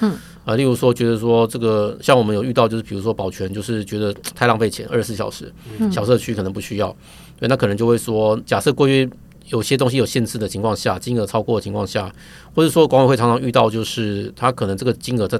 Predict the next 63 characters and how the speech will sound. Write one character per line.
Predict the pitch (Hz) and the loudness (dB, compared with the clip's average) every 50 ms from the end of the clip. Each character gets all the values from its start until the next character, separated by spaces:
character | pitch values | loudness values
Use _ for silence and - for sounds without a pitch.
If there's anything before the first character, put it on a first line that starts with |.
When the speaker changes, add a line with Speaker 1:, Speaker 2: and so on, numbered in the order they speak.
| - - | -6 -4
Speaker 2:
定 | - 127 107 | -4 -2 0
太 | 92 117 104 | 0 0 0
低。 | - - 107 95 95 - - - - - - - - | -2 -4 -10 -10 -10 -12 -16 -20 -20 -20 -12 -2 2
Speaker 1:
嗯。 | 233 226 208 185 | 4 4 4 4
Speaker 2:
比 | |
如 | 180 170 | 2 0
说 | - 131 | 0 2
他 | 127 131 | 4 4
授 | 123 - 147 117 | 4 4 2 2
权 | - 113 | 2 0
的 | 104 | -2
金 | 95 - 117 | -2 -2 -2
额 | 110 98 | -2 0
太 | 117 110 101 | 2 0 0
低， | - 104 95 | 0 -4 -6
每 | 101 101 95 | -4 -4 -4
次 | 92 - 135 | -2 -2 0
就 | 120 123 | 4 4
要 | 123 123 131 | 4 4 4
变， | - 127 110 107 95 | 2 0 -2 -2 -4
等 | - 101 95 | -6 -4 -2
到 | 120 143 | -2 -2
区 | - - 117 | -2 -4 -4
权 | - 104 104 | -4 -4 -4
人。 | 104 104 - - - - - - - - - - | -4 -6 -8 -10 -14 -18 -20 -20 -20 -20 -18 -8
好， | - - 110 | -4 -2 0
比 | 120 | 2
如 | 123 123 | 2 2
说 | 160 175 | 4 4
有 | 160 123 | 4 4
个 | 117 113 | 2 2
金 | - 147 151 | 0 0 0
额 | 143 110 | 0 2
是 | - 139 | 2 0
很 | 107 101 | 0 0
重 | 127 117 | 0 0
要 | 120 117 110 101 | 0 0 0 -2
的 | 92 | -4
金 | - 101 98 98 | -6 -8 -8 -8
额， | 104 110 - 123 | -8 -10 -12 -8
那 | 131 123 123 | -6 -6 -4
可 | 113 - 104 | -4 -4 -6
能 | 101 98 107 | -4 -4 -4
一 | |
开 | 110 - 113 98 | 0 0 0 0
始 | 101 | -2
定 | - - 113 104 | -4 -4 -4 -4
的 | 101 | -4
金 | 92 - 113 101 | -4 -4 -4 -6
额 | 92 | -4
太 | 87 - 117 104 | -4 -2 -2 -2
低， | 98 - - 107 95 92 92 - - - - - - - - - - - - | -2 -4 -10 -12 -12 -12 -14 -18 -20 -20 -20 -20 -20 -20 -20 -20 -6 0 2
管 | 151 139 | 4 6
委 | |
会 | 135 147 139 | 6 6 6
变 | - 139 | 6 4
成 | 120 | 2
说 | 120 135 | 4 2
他 | 131 | 0
不 | 127 127 - | 0 0 0
能 | 131 113 110 | 0 0 2
够 | 120 117 | 2 0
花， | - - 117 101 98 95 98 | 2 2 2 2 2 0 -2